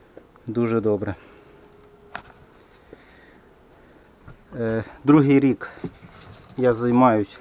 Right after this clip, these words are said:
цією породою. Ну, в мене не вся пасіка, вся, всього-навсього п'ять сімей баквастів, але, ну, результати вони дають дуже класні. Носять мед, літають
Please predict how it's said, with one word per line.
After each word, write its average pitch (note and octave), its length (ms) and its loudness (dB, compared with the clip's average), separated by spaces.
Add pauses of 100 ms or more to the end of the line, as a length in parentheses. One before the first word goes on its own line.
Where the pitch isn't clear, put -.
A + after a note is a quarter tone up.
(560)
цією C3+ 380 6
породою. E3+ 580 2
Ну, A#3 100 2
в A3+ 40 2
мене D3 260 6
не C3 220 4 (960)
вся F3+ 220 4
пасіка, B2+ 580 2 (380)
вся, B2+ 280 4
всього-навсього A#2+ 720 2
п'ять A#2+ 280 2
сімей C#3+ 360 2 (800)
баквастів, B2 800 0
але, A#2+ 680 6
ну, B2 200 4
результати B2 680 2
вони A#2+ 220 4
дають A#2 500 2 (300)
дуже G#2 140 -4
класні. C3 460 2 (1000)
Носять C3 400 2
мед, C#3+ 360 4 (160)
літають B2+ 680 4